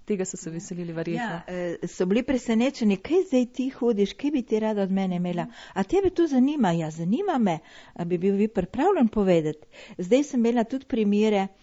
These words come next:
Speaker 2: eh, ko mi je rekla ena gospa: "Veš, preveč hudha je bilo, ne bi šla v to.
Speaker 1: Mhm.
Speaker 2: Ne bi povedala."
Speaker 1: Ne bi
Speaker 2: Eh,
Speaker 1: tako doživljali.
Speaker 2: ja, ne bi rada. Dobro, eh, smo šli naprej. Eh, potem so bili momenti, eh, ko, eh, nekdo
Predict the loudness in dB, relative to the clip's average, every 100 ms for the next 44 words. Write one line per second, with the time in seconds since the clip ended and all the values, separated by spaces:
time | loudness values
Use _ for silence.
0 | -20 -20 -20 -20 -4 -4 -2 -2 0 0
1 | -2 -2 -2 -2 -4 -4 -2 -4 -6 -6
2 | -6 -8 -12 -10 -8 -8 -8 -8 -8 -8
3 | -10 -12 -12 -14 -14 -16 -18 -18 -20 -20
4 | -20 -20 -6 0 0 -2 -6 -8 -8 -8
5 | -12 -14 -18 _ _ -18 -14 2 4 4
6 | 0 -2 -2 -4 -6 -4 2 4 4 2
7 | 0 0 -2 -2 -4 -8 -14 -2 4 4
8 | 4 2 2 -2 -4 -4 -4 -2 -2 -2
9 | -4 -6 -8 -20 -18 -8 -6 -4 0 0
10 | 0 -4 -6 -4 0 0 2 2 0 0
11 | -2 -4 -6 -12 -20 _ _ _ _ -10
12 | -6 -6 -8 -6 -4 -4 -6 -8 -8 -6
13 | -10 -6 -4 -2 -4 -2 0 0